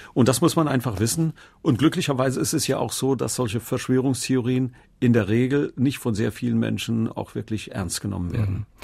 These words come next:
Speaker 2: Nichtsdestotrotz, was würden Sie sagen, durch das Internet haben solche Verschwörungstheorien zugenommen, zumindest ihre Verbreitung wahrscheinlich, ne?
Speaker 1: So ist es und, äh, viele können sich untereinander in den sogenannten Bubbles unterhalten und schotten sich dann von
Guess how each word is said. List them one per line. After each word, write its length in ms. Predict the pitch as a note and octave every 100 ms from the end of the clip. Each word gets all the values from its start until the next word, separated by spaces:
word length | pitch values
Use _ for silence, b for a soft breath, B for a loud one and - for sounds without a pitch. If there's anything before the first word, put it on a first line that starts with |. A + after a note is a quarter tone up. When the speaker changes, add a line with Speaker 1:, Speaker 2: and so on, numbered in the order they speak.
| B B
Speaker 2:
Nichtsdestotrotz, 640 | A#2+ - C3 C#3+ - D#3
was 140 | D#3+ -
würden 120 | B2
Sie 80 | A2
sagen, 340 | A2 A2+ D3+
durch 160 | C#3 -
das 140 | -
Internet 420 | - B2 D#3+ D#3
haben 140 | C#3 B2
solche 320 | A#2 C3 B2
Verschwörungstheorien 920 | - A2+ C3+ C3+ C3 - B2+ A#2 A2+
zugenommen, 640 | - D#3 D3+ E3 E3 E3 D#3+ -
zumindest 380 | B2+ C3+ C#3 -
ihre 160 | A2+
Verbreitung 500 | G2 - C3+ C#3+ -
wahrscheinlich, 460 | E2+ - - - -
ne? 140 | B2+ -
Speaker 1:
So 220 | G#2+ A#2+ D3
ist 160 | D#3+
es 120 | A3
und, 380 | E3+ C3+ C3 -
äh, 80 | D#3
viele 360 | B2 B2+ C#3+ D#3+
können 260 | C3+ C#3+
sich 240 | B2+ B2+ -
untereinander 720 | C#3+ C#3 B2 B2 C3 C#3 C3+
in 140 | B2+
den 160 | B2 A#2+
sogenannten 580 | A2+ A2+ A#2+ A#2 A#2 G#2
Bubbles 420 | G#2+ A2 C3 A#2+
unterhalten 680 | C#3+ A#2 F#2+ G2 A#2 C3 B2
und 340 | A#2+ A2+ - -
schotten 360 | - A#2+ C3+
sich 260 | A2 C3 -
dann 220 | B2 B2
von 420 | A2+ A#2+ A#2+ A#2+